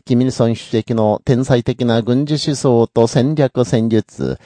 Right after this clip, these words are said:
抜きんでた指導の尊い賜物だ。キム・イルソン主席とキム・ジョンイル総書記は生涯を通して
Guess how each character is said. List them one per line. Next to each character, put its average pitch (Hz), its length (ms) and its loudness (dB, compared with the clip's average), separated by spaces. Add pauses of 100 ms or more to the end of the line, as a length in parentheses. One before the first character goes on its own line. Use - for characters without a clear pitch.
(140)
抜 127 120 4
き 185 140 0
ん 190 140 0
で 180 100 2
た 147 120 4
指 139 160 0
導 127 260 2
の 120 140 4
尊 143 520 0
い 131 160 0
賜 110 260 -2
物 104 240 -2
だ。 64 300 -8 (960)
キ 143 120 4
ム・ 151 60 6
イ - 20 2
ル 196 80 -2
ソ 165 140 2
ン 147 100 2
主 - 100 -10
席 - 300 -2
と 127 140 0
キ - 120 -2
ム・ 151 140 -2
ジ 170 60 2
ョ 147 80 4
ン - 20 0
イ - 20 0
ル 135 60 -2
総 127 180 0
書 120 140 -2
記 120 140 -4
は 110 260 -2
生 165 260 0
涯 113 180 2
を 110 60 2
通 107 240 -2
し - 100 -8
て 104 300 -2